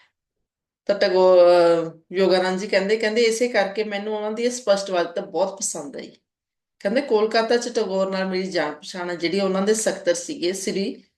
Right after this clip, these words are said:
ਸੀ ਐਫ ਐਂਡਰਿਊਜ਼, ਉਹਨਾਂ ਨੇ ਕਰਵਾਈ ਸੀ। ਕਹਿੰਦੇ ਪਿਆਰ ਨਾਲ,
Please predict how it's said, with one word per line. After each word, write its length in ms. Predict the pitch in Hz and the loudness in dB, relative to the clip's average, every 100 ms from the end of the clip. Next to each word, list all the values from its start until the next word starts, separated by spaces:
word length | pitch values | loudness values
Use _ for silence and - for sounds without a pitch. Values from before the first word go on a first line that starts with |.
| - | -8
ਸੀ 360 | - 226 214 | -2 0 2
ਐਫ 280 | 190 185 - - | 2 0 -4 -2
ਐਂਡਰਿਊਜ਼, 520 | 175 160 147 160 170 | -2 -2 0 0 0
ਉਹਨਾਂ 200 | 196 233 | -2 -2
ਨੇ 100 | 240 | -4
ਕਰਵਾਈ 360 | 226 165 135 - | -4 -4 -4 -8
ਸੀ। 340 | - 156 - - | -10 -12 -14 -4
ਕਹਿੰਦੇ 240 | 185 233 | 2 2
ਪਿਆਰ 380 | 240 214 170 165 | 4 4 4 2
ਨਾਲ, 340 | 160 160 - | 0 -4 -6